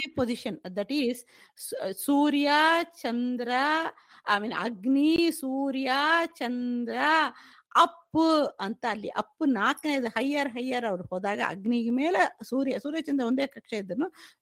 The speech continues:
ಅಗ್ನಿ, ಸೂರ್ಯ, ಚಂದ್ರ, ಅಪ್ಪು ಅಂತ ಮೇಲೆ ಬರುವಾಗ ಇಲ್ಲಿ ಈ ಅಪ್ಪನ್ನ ನಾವು ಯಾರು ಅಂತ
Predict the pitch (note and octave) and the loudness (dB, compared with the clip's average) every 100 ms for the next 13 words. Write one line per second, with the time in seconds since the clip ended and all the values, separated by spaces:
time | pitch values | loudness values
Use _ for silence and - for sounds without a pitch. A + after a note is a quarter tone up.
0 | _ - F#3+ G#3 A3+ E4+ A#4+ - _ _ | _ -4 -2 4 8 10 10 2 _ _
1 | - - D#4+ E4 D4 E4 A4 A4+ G4 - | -4 2 4 6 6 6 6 4 2 0
2 | F4 E4 D4+ C4+ F4 G#4+ - G4+ - - | 2 4 4 4 4 4 4 0 0 0
3 | B4 A#4+ G#4+ D4+ C#4 F#4 C#4+ A3+ A#3 G3 | 0 2 2 2 4 2 2 0 0 -2
4 | F3+ B3 - - - D4 A#4+ C5 F4 A#3 | -2 -4 -6 -14 0 2 6 8 8 8
5 | D#4 A4 D4 - - E4+ C#4 F3+ F#3+ - | 6 6 6 2 2 4 2 -2 -6 -10
6 | - _ A#3 A#3+ A3 A3+ F4+ F4 | -20 _ -2 0 4 4 2 0